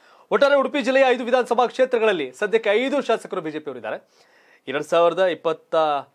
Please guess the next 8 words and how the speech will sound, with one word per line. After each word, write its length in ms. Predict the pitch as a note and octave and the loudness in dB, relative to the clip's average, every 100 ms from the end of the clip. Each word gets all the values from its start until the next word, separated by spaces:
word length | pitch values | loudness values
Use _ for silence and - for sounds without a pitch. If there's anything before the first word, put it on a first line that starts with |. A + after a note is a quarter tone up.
| _ D3 | _ -10
ಎರಡು 300 | F3 E3 B2 | -8 -6 -6
ನವೆಂಬರ್ 420 | C3 E3 E3+ E3+ | -6 -6 -6 -6
ಕರ್ನಾಟಕ 340 | D3 D#3 D#3 | -4 -6 -6
ಟಿ 140 | D3 D3 | -8 -10
ವಿ 80 | |
ಮೆಗಾ 300 | C#3+ C3 C#3+ | -6 -2 0
ಸರ್ವೆ 240 | - E3+ D3+ | -2 -2 -6
ಪ್ರಕಾರ 280 | C3 - | -6 -8